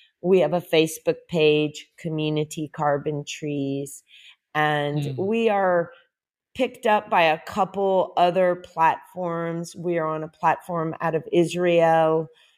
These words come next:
Speaker 1: called Giving Way,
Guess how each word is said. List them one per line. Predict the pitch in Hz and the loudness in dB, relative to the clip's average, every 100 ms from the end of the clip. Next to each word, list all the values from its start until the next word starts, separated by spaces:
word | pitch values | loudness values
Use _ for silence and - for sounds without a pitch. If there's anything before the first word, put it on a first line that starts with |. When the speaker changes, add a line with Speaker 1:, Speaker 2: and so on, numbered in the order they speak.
| _ _ | _ _
Speaker 1:
called | - 165 156 156 156 147 - 143 | -10 -2 2 4 2 -2 -12 -4
Giving | 170 160 175 160 160 147 | -2 -2 -2 -2 -4 -4
Way, | 160 175 175 170 170 175 175 | 2 4 6 4 4 0 -6